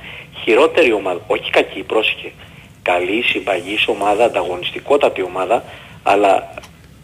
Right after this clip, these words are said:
έπαιξε πολύ λιγότερα καλό ποδόσφαιρο από ό,τι έπαιξε η αεκ φέτος. Το έχασε μέσα στο γήπεδο, το έχασε παλικαρίσια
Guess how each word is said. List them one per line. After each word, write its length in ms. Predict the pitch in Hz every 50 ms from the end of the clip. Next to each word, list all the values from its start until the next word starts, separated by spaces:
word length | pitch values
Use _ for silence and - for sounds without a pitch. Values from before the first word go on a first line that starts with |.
| - -
έπαιξε 400 | 123 117 117 - - - - 117 - -
πολύ 360 | - 101 98 95 95 95 104 120 123 117 113 110
λιγότερα 500 | 104 90 98 104 101 - 104 95 92 90
καλό 300 | - - 92 90 98 95
ποδόσφαιρο 520 | - 95 90 87 92 87 - - 92 92
από 140 | 92 - -
ό,τι 120 | - 92
έπαιξε 300 | 90 - - - - -
η 40 | 92
αεκ 160 | - - - -
φέτος. 340 | - - - - - - - - - - - - - - -
Το 100 | - -
έχασε 340 | 110 - - - - - - 101
μέσα 160 | 123 139 -
στο 120 | - -
γήπεδο, 380 | 147 135 131 147 151 147 143 139
το 120 | - -
έχασε 280 | 123 120 - 117 110 110
παλικαρίσια 760 | 98 107 98 - - - 98 98 110 131 - - 160 160 151